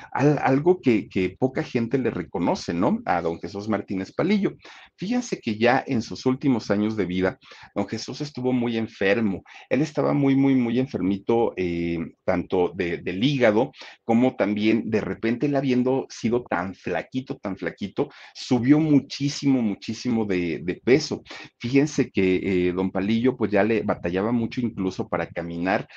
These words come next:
en sus últimos años de vida. Y resulta que algo que pocas personas saben o, o sabían es que don Palillo tenía un problema visual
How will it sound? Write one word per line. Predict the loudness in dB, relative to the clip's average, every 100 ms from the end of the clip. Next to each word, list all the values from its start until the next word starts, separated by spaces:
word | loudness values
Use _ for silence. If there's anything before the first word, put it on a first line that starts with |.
| -20 -10
en | -8
sus | -8 -4 -2
últimos | 0 0 0 0
años | 0 0
de | 0
vida. | 0 0 -2 -6 -20 -20 _ -2
Y | 2
resulta | 2 0 2 0 2 -4 0
que | 2 2 -2 -20 -20 -6
algo | -2 0 -2
que | -4
pocas | -6 -6 -6 -6 -6
personas | -8 -6 -6 -6 -8
saben | 0 2 2 0 -2
o, | -2 -2 -2
o | -4 -6
sabían | -6 -6 -2 -2 -2 -12 -16 -8
es | -6
que | 0
don | 0 2
Palillo | 0 0 0 2 0 -4 _
tenía | -4 -2
un | -2
problema | -2 0 0 0
visual | -2 -6 0 0 0